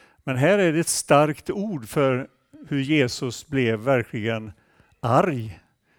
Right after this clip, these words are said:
över lärjungarnas beteende när de ville mota bort barnen.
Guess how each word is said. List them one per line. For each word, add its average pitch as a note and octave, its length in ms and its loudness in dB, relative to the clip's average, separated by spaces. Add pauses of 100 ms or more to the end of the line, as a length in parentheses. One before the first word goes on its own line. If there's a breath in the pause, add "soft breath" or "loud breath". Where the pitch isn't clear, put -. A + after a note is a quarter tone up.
(160)
över B2+ 380 2
lärjungarnas A2+ 760 0
beteende C3+ 720 -2
när D3 160 -2
de B2+ 180 0
ville B2 220 0
mota C3 460 -4
bort F3 360 -8
barnen. G#2 440 -4